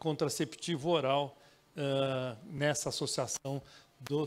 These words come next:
drospirenone com estradiol. Eu não sei se a gente tem isso no Brasil. Essa é uma aprovação do F D A, eu não sei qual seria o nome comercial, não sei se a gente tem no Brasil essa,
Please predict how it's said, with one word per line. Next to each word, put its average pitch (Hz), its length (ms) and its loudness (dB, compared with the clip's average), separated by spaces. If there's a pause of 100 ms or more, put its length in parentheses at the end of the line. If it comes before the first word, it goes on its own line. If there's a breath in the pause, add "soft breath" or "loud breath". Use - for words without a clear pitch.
drospirenone 156 1900 -2
com 143 140 -6
estradiol. 131 680 0
Eu 143 100 0
não 147 100 -4
sei 147 180 -4
se 143 140 -4
a - 20 -4
gente - 160 -8
tem 139 220 -4
isso 139 200 -6
no 143 120 -4
Brasil. 117 600 -4 (200)
Essa 131 240 -8
é - 20 -4
uma 120 60 -4
aprovação 127 520 -6
do 123 120 -8
F 117 180 -10
D 117 240 -8
A, 120 60 -4 (120)
eu 123 40 -6
não 127 120 -8
sei 123 320 -8 (380 loud breath)
qual 131 160 -4
seria 123 260 -4
o - 20 -6
nome 120 180 -6
comercial, 120 580 -6
não 120 100 -8
sei - 180 -6
se - 120 -6
a 120 40 -6
gente - 140 -6
tem 120 160 -4
no 117 100 -4
Brasil 117 480 -4
essa, 117 360 -6